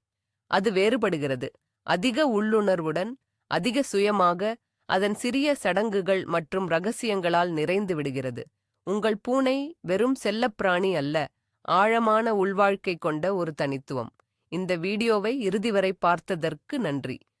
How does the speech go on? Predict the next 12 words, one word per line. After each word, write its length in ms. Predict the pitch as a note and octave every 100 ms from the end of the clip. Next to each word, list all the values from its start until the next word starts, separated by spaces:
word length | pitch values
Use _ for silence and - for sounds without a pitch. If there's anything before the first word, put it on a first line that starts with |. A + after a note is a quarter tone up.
| _ _
உங்கள் 360 | - G3+ A3 A#3
பூனையின் 500 | - C4+ D#4 D#4 C4+
ரகசிய 640 | G3+ F3+ G#3 - B3+ C#4
உலகிற்குள் 760 | B3 G3+ G#3+ A3 G3+ - A3+ A3
எட்டிப் 420 | F3+ F#3 C#4+ C4
பார்ப்பது 560 | G3+ F3+ E3 F3 F3+ A#3
உங்களுக்கு 460 | F#3+ F#3 G3 - -
சுவாரஸ்யமாக 760 | F#3 G#3 B3 C#4 A#3+ A3+ A3 A3
இருந்திருந்தால், 800 | A#3 F#3+ F#3+ F3+ F3+ F3+ F#3 G3+ _ _ -
லைக் 240 | G#3 B3+
செய்து 380 | - - B3 A3+ C#4
சேனலுக்கு 680 | G#3+ G3+ A#3+ B3 A3 -